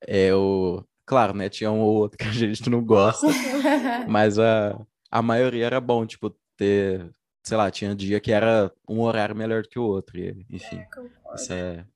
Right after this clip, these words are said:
Speaker 1: isso é bom. Mas você estudou, tipo, porque você, você morava na China, lá você ia pra escola ou você era muito nova?
Speaker 2: Não,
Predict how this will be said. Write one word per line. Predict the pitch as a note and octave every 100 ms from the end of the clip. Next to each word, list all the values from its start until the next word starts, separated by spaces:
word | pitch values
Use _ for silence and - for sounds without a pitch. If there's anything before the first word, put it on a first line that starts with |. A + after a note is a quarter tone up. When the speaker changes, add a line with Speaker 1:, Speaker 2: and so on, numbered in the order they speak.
| _
Speaker 1:
isso | G2 -
é | G2
bom. | F#2+ F2 - - _
Mas | C3+ D3
você | F#3+
estudou, | F#3 F#3+ D#3 D3
tipo, | - C3 G2+ - _ _ _ _ _ _ -
porque | - A#2
você, | - A#2 A2
você | - -
morava | A2+ G#2+ A2 G#2+
na | G#2+
China, | - G#2 G2
lá | G2 G#2 A2 G#2+ - _ _ _ _ _ _
você | - A2+ G2 -
ia | A2 G#2+
pra | G2+
escola | - G#2+ C3+ F#3 A#2+
ou |
você | G#2 G#2+
era | G#2
muito | G2+ G2+ -
nova? | G2+ F#2+ F#2+ - _ _ _ _ _ _ _
Speaker 2:
Não, | B3 A3 G#3 G#3 A3+ A#3+ A#3+ A3